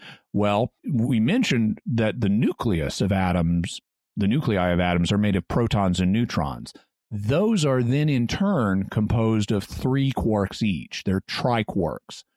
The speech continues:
But this new D star hexaquark is made of six quarks, and it, it would be electrically neutral. So it could pass through ordinary matter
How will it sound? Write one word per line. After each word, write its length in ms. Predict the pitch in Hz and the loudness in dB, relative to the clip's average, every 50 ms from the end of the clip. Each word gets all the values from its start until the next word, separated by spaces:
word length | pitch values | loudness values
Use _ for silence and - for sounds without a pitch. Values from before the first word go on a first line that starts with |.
| _ _ _ _ _ _ - | _ _ _ _ _ _ -4
But 280 | 101 110 120 123 - | -2 0 0 2 2
this 240 | - 131 131 120 - | 2 2 2 2 0
new 380 | 127 127 147 175 185 185 170 147 | 0 2 2 2 2 2 2 0
D 280 | 117 107 143 147 156 | 0 0 0 0 0
star 480 | 156 - - - 156 135 127 120 117 113 | 0 -2 -2 -2 0 2 2 2 2 2
hexaquark 800 | - - 220 220 - - - - - 104 90 85 85 87 95 - | 2 0 -2 -4 -4 -4 -6 -4 -2 0 0 2 2 0 0 0
is 160 | 113 101 104 | 0 0 2
made 240 | 117 110 117 120 110 | 2 2 2 2 2
of 100 | 98 98 | 0 -2
six 380 | - - - 220 214 - - - | -4 -6 -4 -4 -4 -4 -8 -8
quarks, 540 | - - 90 78 69 165 - - - - - - - - - _ _ _ | -4 -2 0 0 -2 -4 -6 -12 -16 -18 -18 -20 -20 -20 -20 _ _ _
and 640 | - 156 208 220 180 120 110 98 92 98 101 127 - - _ _ _ _ _ _ - | -2 0 2 2 2 2 2 2 2 2 2 0 -2 -6 _ _ _ _ _ _ -2
it, 200 | 120 120 120 - | -2 -2 0 0
it 180 | - 120 123 123 | 0 0 2 2
would 200 | 131 123 117 110 | 2 0 0 0
be 140 | 117 113 113 | 0 2 2
electrically 600 | 110 107 104 104 - - - - 127 110 104 101 | 2 2 0 0 0 -2 -2 0 0 2 2 2
neutral. 540 | 104 101 107 110 - - 78 71 73 - _ _ _ _ _ _ _ _ _ _ _ | 2 2 0 0 -2 -2 -4 -4 -4 -8 _ _ _ _ _ _ _ _ _ _ _
So 280 | - - - 131 117 120 | -6 -2 0 0 2 0
it 160 | 123 - - | 0 -2 -4
could 340 | - - 156 165 170 156 - | -4 0 0 0 0 0 0
pass 420 | - 113 110 104 101 92 - - | 0 0 2 2 0 0 -2 -2
through 240 | - - 101 101 110 | -2 0 0 0 0
ordinary 600 | - 120 110 110 113 113 113 110 107 107 104 104 | 0 0 2 2 2 2 2 2 2 2 2 2
matter 560 | 98 101 101 104 104 104 90 73 60 - - | 2 2 2 2 2 0 0 -2 -4 -6 -12